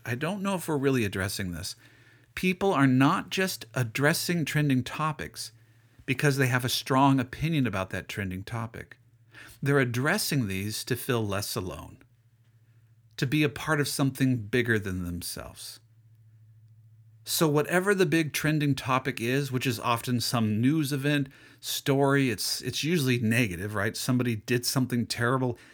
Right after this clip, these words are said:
said something terrible. Then we can all unite on, "Isn't that terrible? Isn't that awful?" I've noticed with Christians, there's this subset of trending topics where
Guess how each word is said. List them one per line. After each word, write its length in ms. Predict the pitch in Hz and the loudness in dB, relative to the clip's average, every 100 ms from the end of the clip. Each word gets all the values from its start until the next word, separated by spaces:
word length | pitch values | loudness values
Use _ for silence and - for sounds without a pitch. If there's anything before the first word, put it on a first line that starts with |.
| - - | -20 -8
said 380 | - - 139 | -4 0 0
something 420 | 139 131 127 127 117 | 0 0 2 0 0
terrible. 540 | - 113 113 117 117 - - - | 0 0 2 0 -4 -8 -20 -8
Then 200 | 127 143 | 2 4
we 120 | 147 143 | 4 2
can 160 | 139 | 0
all 320 | 127 139 147 | 0 -2 0
unite 480 | 151 143 139 131 127 | 2 4 6 6 4
on, 220 | 113 107 - | 2 0 0
"Isn't 240 | 180 208 269 | 0 4 6
that 260 | 247 233 | 4 2
terrible? 460 | - 160 202 233 240 _ - | 0 2 2 -4 -10 _ -10
Isn't 300 | - 143 190 | -2 0 0
that 160 | 180 170 | 0 2
awful?" 420 | 156 180 202 233 - - - | 0 -2 -6 -10 -12 -18 0
I've 120 | 151 | 2
noticed 280 | 170 214 208 | 4 2 2
with 100 | 151 | -2
Christians, 540 | - 185 175 135 117 107 | -2 -2 0 2 2 2
there's 200 | 127 120 | 0 0
this 140 | 123 | 0
subset 680 | - - 190 151 - 131 101 | 0 -2 -2 -2 0 2 2
of 160 | 127 - | 0 -2
trending 340 | 139 117 107 | 0 2 0
topics 500 | - 98 98 110 - | -2 -2 -2 -4 -2
where 280 | 131 117 | 0 0